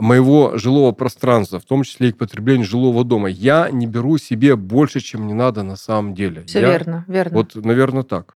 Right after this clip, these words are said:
Speaker 2: Да, излишняя декоративность, излишние сложности в ремонте, да, безусловно. Тоже, кстати, интересный момент, о котором тоже хочется сказать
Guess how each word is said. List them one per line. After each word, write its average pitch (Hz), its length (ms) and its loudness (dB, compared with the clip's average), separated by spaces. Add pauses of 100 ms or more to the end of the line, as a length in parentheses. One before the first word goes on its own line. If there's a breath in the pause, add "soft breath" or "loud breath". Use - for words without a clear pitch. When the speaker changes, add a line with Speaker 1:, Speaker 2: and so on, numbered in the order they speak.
(120)
Speaker 2:
Да, 170 260 -2
излишняя 202 440 -2
декоративность, 208 760 -2
излишние 190 460 -4
сложности 175 560 -2
в 170 60 -10
ремонте, 214 580 -2
да, 165 220 -2
безусловно. 170 720 -6 (400 loud breath)
Тоже, 214 200 0
кстати, - 340 -4
интересный 185 500 -4
момент, 208 420 -2
о 180 80 -2
котором 180 380 -6
тоже 170 240 -6
хочется - 340 -10
сказать 185 560 -4